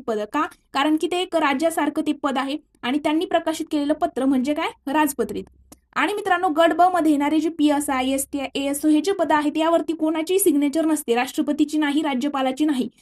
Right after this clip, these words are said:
म्हणून ते अराजपत्रित आहे, राजाने प्रकाशित केलेले पत्र नाही, अराजपत्रित पदं. मग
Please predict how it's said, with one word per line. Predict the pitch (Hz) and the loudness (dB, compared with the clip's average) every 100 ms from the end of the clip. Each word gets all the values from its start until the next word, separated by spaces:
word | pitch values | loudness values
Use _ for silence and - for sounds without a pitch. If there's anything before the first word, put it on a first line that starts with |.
| _ 262 | _ 0
म्हणून | 302 392 | 0 0
ते | 392 381 - | -2 -4 2
अराजपत्रित | 320 381 359 381 330 311 294 | 4 4 2 -2 -4 -2 0
आहे, | 277 247 | 0 0
राजाने | 262 262 254 311 349 | 0 -2 0 -2 -2
प्रकाशित | 320 294 285 311 302 | -4 -4 -4 -4 -2
केलेले | 269 262 | -2 -2
पत्र | 294 254 247 269 | -2 -6 -4 -2
नाही, | 320 285 - | 0 0 0
अराजपत्रित | 311 339 320 - 262 254 262 | 0 0 0 -2 -6 -4 -4
पदं. | 226 208 320 _ - - | -4 -4 -6 _ -20 -6
मग | 277 | -6